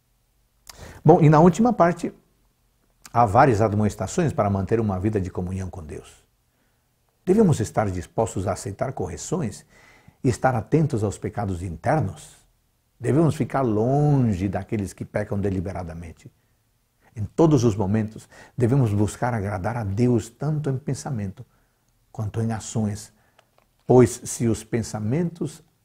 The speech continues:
agradam a Deus, as obras também agradarão.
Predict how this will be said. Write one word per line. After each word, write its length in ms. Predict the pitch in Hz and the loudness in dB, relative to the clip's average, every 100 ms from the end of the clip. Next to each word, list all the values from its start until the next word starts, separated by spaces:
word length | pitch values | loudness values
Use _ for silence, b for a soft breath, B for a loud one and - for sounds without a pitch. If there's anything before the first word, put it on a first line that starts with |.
| - | -12
agradam 720 | 104 92 98 104 87 92 87 - | -8 -4 -4 -6 -8 -10 -14 -18
a 80 | - | -8
Deus, 580 | 98 180 208 - - _ _ _ _ _ _ _ _ | 0 2 0 -10 -20 _ _ _ _ _ _ _ _
as 180 | 104 98 | -2 2
obras 360 | 120 98 135 | 2 0 -12
também 500 | - 101 90 107 120 143 _ _ _ _ _ | -14 -10 -6 -4 -6 -10 _ _ _ _ _
agradarão. 560 | 104 95 85 78 76 | -8 -6 -8 -10 -14